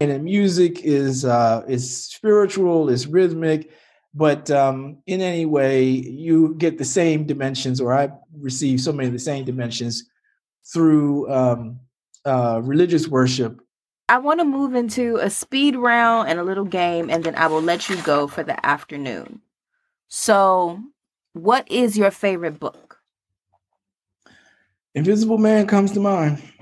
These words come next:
Speaker 2: Who is your favorite author?
Speaker 1: Um, I would, so I would say Chester Himes.
Speaker 2: Who is your favorite character on The Wire?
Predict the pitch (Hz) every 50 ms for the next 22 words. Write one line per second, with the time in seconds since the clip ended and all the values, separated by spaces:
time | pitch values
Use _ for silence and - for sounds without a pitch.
0 | - - _ _ _ _ _ _ _ _ _ _ _ _ _ _ _ _ _ -
1 | - 254 254 254 240 - 240 233 208 220 214 214 - 226 202 190 190 196 - -
2 | 220 220 214 - - - - _ _ _ _ _ _ _ _ _ - 120 156 180
3 | 180 175 175 175 170 170 - - _ _ - - 160 175 196 202 185 170 170 170
4 | 175 185 190 185 175 175 180 180 175 170 170 156 - 185 175 160 151 156 - 170
5 | 147 147 - 127 127 123 110 113 113 110 - - _ _ _ _ _ _ _ _
6 | _ _ _ _ - - 262 254 254 262 262 214 226 208 202 - 214 208 196 196
7 | 190 - - 202 196 185 170 - - - 165 160 151 147 143 147 - - - -
8 | - -